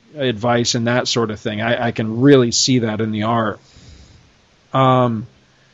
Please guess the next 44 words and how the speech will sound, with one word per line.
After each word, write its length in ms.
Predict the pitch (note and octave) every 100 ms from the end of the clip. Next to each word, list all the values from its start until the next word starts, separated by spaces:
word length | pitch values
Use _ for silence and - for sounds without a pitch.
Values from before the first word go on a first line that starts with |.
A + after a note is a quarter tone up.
| _ _ _ _ -
now, 80 | D#3+
the 100 | D3+
Torch 260 | C4+ D4+
of 60 | C4
Liberty 260 | A#3 G3+
himself, 440 | D#3+ C#3 - G3 D3
you 60 |
know, 40 | C3+
so 140 | -
far 200 | - A3+
as 80 | F#3+
I 120 | F3+
can 100 | F#3+
remember, 300 | D3 C3+ C3+
he 120 | C3+
kinda 300 | C3+ A3 E4+
spins 480 | - - F#3 F#3 D3+
out 180 | D3+ D3
of, 320 | C3 B2 G#2+
uh, 420 | B2+ A#2+ A2 G#2+ -
of 240 | B2 A2+
John 320 | G#2+ C#3+ C#3
Byrne's, 640 | B2+ C3 B2+ B2+ A#2+ - C3+
uh, 100 | A#2+
it 60 |
was 180 | B2+ B2+
a 80 | A#2+
very 640 | A2+ A2+ C#3 D#3 D3+ C3+
short-lived 560 | - - C3+ B2+ C3 G#2+
series 500 | - C3+ C3 A#2+ A2
that 140 | A2+
he 120 | A2
did 240 | G#2+ A#2+ A2
called 320 | B2+ A2 G#2
Danger 440 | C3+ C#3 B2+ C3
Unlimited. 480 | A#2 A2 B2+ A#2+ G#2+
I 100 | A2
think 240 | G2+ D#3+
it 60 | D3
only 200 | C3 B2
ran, 220 | A2 B2+
like, 160 | A2+ G2
four 420 | - - A#2+ B2
issues. 600 | G#2+ G#2 C#3+ D3 D#3 -